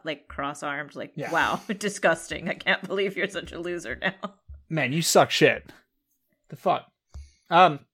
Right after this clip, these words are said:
Speaker 2: so, uh, like, well, okay, this fight's over. We'll, let's go take care of these two idiots. Uh, Naruto does firearms, grabs, uh,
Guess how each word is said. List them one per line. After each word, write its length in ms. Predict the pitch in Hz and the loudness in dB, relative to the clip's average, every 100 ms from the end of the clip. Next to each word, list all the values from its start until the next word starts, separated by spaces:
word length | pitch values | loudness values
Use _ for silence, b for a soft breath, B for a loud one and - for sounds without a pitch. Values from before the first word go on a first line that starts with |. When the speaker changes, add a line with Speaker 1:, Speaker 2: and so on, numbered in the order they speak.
| _ _ _ _ _ _ _ _ _ _ _ _ - b b b - | _ _ _ _ _ _ _ _ _ _ _ _ -20 b b b -4
Speaker 2:
so, 400 | - 185 170 156 | 6 8 8 6
uh, 580 | 151 147 131 123 117 - _ _ - b b b b b b b _ | 8 10 10 8 4 -2 _ _ -20 b b b b b b b _
like, 180 | 208 214 | 6 10
well, 340 | 262 254 254 214 - | 12 10 10 4 2
okay, 240 | 214 196 175 | 8 10 10
this 120 | 165 | 10
fight's 240 | 202 170 | 10 10
over. 180 | 160 139 | 8 10
We'll, 100 | 147 139 | 6 6
let's 160 | 185 143 | 4 6
go 80 | |
take 160 | 156 143 | 6 8
care 60 | 131 | 8
of 40 | |
these 140 | 123 - | 8 4
two 80 | 120 | 2
idiots. 360 | 120 120 - | 4 2 0
Uh, 240 | 135 123 120 | 6 6 10
Naruto 300 | 143 143 139 | 8 8 6
does 140 | 135 | 6
firearms, 760 | 165 147 139 139 139 135 127 - | 8 8 8 6 4 2 -2 -2
grabs, 440 | - 120 120 - | 4 4 4 0
uh, 600 | 151 - 127 127 113 110 | -8 -8 0 2 4 2